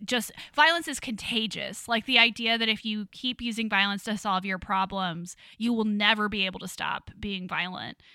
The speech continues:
I thought that was really interesting, and I thought, I, I feel like this film has a really optimistic perspective while still being very critical of the time period of the nineteen seventies, which, again,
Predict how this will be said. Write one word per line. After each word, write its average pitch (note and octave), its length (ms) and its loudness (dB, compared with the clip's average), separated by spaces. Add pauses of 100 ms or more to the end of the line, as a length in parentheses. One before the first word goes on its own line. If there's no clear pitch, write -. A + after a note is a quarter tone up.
(200)
I B3 140 6
thought F#4 200 6
that F4 120 6
was D4+ 160 -4
really D4+ 200 0
interesting, C4 580 0
and A#3+ 100 0
I A3+ 80 2
thought, A3 560 4
I, D4+ 380 4
I G4 160 8
feel A#4 200 -4
like A#4 120 -4
this G#4 160 -8
film E4+ 340 0
has C#4 240 0
a C#4+ 80 -4
really B3+ 340 -4
optimistic A3+ 760 -4
perspective G#3+ 920 -2
while G#3+ 160 0
still A#3 340 -4
being A3 200 -4
very G3 200 -4
critical F#3 720 -8 (400)
of A3 320 2
the A3 80 -4
time G3+ 260 0
period G#3 240 -2
of F#3+ 120 -4
the G3 60 -6
nineteen F#3 360 -4
seventies, G3 800 -4 (320)
which, A#3 340 0
again, B3+ 520 4